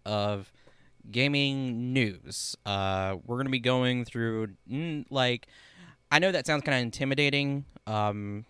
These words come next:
saying, like, we're gonna go through a roundup of everything gaming related this year, but we're mostly gonna be focusing on the big news that's happened this month of June, and then we'll cover some stuff that's happened,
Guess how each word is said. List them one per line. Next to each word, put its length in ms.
saying, 360
like, 120
we're 80
gonna 220
go 100
through 160
a 60
roundup 400
of 140
everything 400
gaming 300
related 360
this 220
year, 360
but 400
we're 200
mostly 580
gonna 300
be 140
focusing 600
on 300
the 80
big 580
news 760
that's 240
happened 480
this 220
month 840
of 220
June, 460
and 140
then 140
we'll 100
cover 380
some 180
stuff 280
that's 180
happened, 640